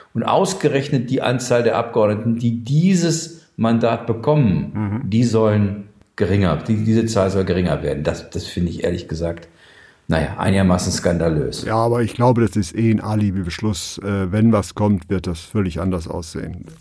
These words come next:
Speaker 2: Meiner Ansicht
Speaker 1: Da
Speaker 2: nach.
Speaker 1: magst du recht haben. Ich hoffe, dass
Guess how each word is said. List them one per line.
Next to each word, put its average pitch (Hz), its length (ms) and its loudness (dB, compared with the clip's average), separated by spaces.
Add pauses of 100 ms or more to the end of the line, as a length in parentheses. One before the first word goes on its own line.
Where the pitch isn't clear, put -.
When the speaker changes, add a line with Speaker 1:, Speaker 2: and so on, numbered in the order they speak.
Speaker 2:
Meiner 104 440 0
Ansicht 87 140 -4
Speaker 1:
Da 87 60 2
Speaker 2:
nach. 87 60 2
Speaker 1:
magst 85 260 0
du 98 60 2
recht 87 320 0
haben. 73 260 -2
Ich - 140 -6
hoffe, 107 280 4
dass 92 420 0